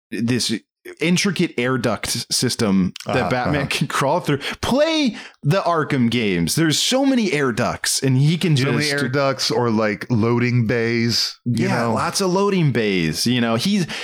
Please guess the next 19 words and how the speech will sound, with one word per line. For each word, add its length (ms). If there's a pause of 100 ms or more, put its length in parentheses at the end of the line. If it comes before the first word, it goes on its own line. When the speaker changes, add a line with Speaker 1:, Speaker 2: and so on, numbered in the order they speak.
(120)
Speaker 1:
he's 240
a 60
man 360
that 140
exists 420
in 120
the 80
shadows, 840
and 160
he, 540
he's 240
Speaker 2:
Just 160
Speaker 1:
he, 80
Speaker 2:
knocking 280
on 80
Speaker 1:
he's 100
Speaker 2:
the 60
front 240
door. 280